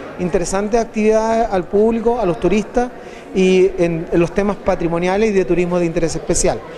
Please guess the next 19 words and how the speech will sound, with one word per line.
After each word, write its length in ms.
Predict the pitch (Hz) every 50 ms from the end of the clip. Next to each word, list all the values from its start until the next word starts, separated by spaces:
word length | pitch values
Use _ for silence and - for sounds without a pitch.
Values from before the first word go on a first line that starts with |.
| - - - - - 160
Por 100 | 175 165
lo 60 | 170
tanto, 260 | 190 196 196 180 202
estar 200 | 185 - 196 180
atento 460 | 175 165 180 214 220 220 - - 196
a 80 | 180 175
Canal 320 | 175 170 165 170 170 180
dos, 340 | 190 233 247 247 - - - - - - - - - - -
a 80 | 156
los 120 | 165 170 160
demás, 360 | 170 175 190 202 214 214 202 196
eh, 520 | 196 190 185 180 180 175 175 170 165 165 - 175
medios 360 | 185 196 196 196 190 185 165
de 520 | 165 175 170 170 170 170 165 160 160 156 143 - - - - - - -
prensa, 500 | - 214 226 247 254 254 - - 233 214
a 40 | 196
las 120 | 180 170 156
redes 240 | 170 196 196 190
sociales, 520 | - - 185 - - 233 240 254 285 294